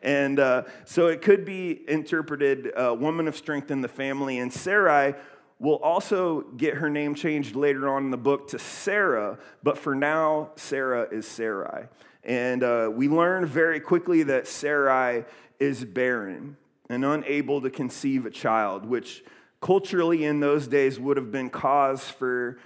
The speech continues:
for shame and great tension in her life. And, and honestly,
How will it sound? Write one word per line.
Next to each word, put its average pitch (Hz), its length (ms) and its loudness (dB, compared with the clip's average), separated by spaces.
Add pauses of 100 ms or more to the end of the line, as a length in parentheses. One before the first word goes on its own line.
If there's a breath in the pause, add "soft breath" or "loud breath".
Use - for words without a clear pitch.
(140 loud breath)
for 127 260 -2
shame 131 800 -6
and 117 220 -6
great 123 340 0
tension 127 520 -6
in 120 100 -6
her 117 160 -4
life. 113 440 -2
And, 113 240 -6 (260 loud breath)
and 135 160 -2
honestly, 165 720 -2